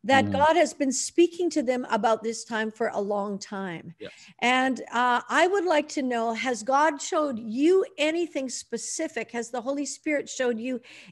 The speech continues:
Speaker 1: anything specific about the new era? How
Speaker 2: Mm.
Speaker 1: to handle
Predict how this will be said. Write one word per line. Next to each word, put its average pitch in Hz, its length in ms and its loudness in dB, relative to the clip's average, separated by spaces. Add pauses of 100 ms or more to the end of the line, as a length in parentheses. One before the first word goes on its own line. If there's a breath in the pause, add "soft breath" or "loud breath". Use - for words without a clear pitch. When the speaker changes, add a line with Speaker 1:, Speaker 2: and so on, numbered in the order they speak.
Speaker 1:
anything 330 500 2
specific 269 640 -4
about 233 520 2
the 277 100 -2
new 277 220 -2
era? 254 440 -2 (280 loud breath)
How 240 300 -2
Speaker 2:
Mm. 254 60 2
Speaker 1:
to 233 60 0
handle 277 720 2